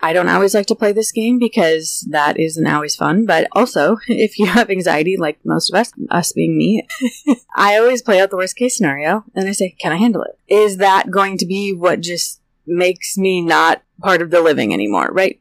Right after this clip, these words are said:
No. No, ninety-nine point nine nine percent of the time, the worst case scenario is like, "That would really fucking suck, but I would get over it."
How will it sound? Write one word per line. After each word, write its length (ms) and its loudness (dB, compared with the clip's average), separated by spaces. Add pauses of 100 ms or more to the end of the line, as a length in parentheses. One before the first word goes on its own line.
No. 140 4 (320)
No, 300 2
ninety-nine 720 4
point 220 0
nine 260 2
nine 260 0
percent 320 0
of 60 0
the 80 2
time, 280 0
the 80 -4
worst 220 0
case 220 0
scenario 440 0
is 140 -2
like, 320 -2 (100)
"That 200 0
would 140 -2
really 180 2
fucking 380 -2
suck, 320 -2
but 80 0
I 120 0
would 140 -2
get 140 -6
over 300 -4
it." 140 -8